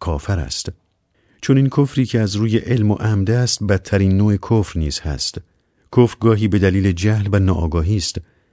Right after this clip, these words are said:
اما گاهی منشأ کفر عناد و کینه توزی و لجاجت است. این دومی که کفر جهودی نامیده می شود،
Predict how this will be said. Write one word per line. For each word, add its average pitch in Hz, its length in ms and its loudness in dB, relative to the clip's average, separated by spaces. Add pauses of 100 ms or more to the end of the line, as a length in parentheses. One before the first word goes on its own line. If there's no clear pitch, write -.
(160)
اما 104 200 2
گاهی 110 320 0
منشأ 87 480 0
کفر - 300 -4 (280)
عناد 104 380 0
و 113 80 0
کینه 85 320 0
توزی 104 460 -4 (400)
و 92 100 0
لجاجت 90 720 -2
است. 65 280 -8 (420)
این 165 180 2
دومی 120 400 2
که 110 440 0 (400)
کفر 147 320 0
جهودی 92 600 -2
نامیده 78 440 -2
می 73 140 -4
شود، 107 460 -2